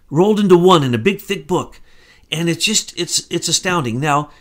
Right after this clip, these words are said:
some of these people, some of the greatest studiers of these, this kind of esoteric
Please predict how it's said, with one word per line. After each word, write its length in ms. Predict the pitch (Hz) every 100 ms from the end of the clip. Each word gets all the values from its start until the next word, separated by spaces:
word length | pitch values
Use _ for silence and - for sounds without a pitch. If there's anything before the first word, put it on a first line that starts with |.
| _ _ _ _ -
some 260 | - 208 247
of 60 |
these 200 | 247 220
people, 440 | - 240 240 269 262
some 160 | 202
of 80 | 185
the 60 | 156
greatest 760 | 151 151 208 233 247 - - -
studiers 560 | - 196 196 165 127
of 140 | 127 113
these, 220 | 180 180
this 160 | 170 -
kind 220 | 175 165
of 100 | 135
esoteric 680 | 160 160 147 165 156 156 -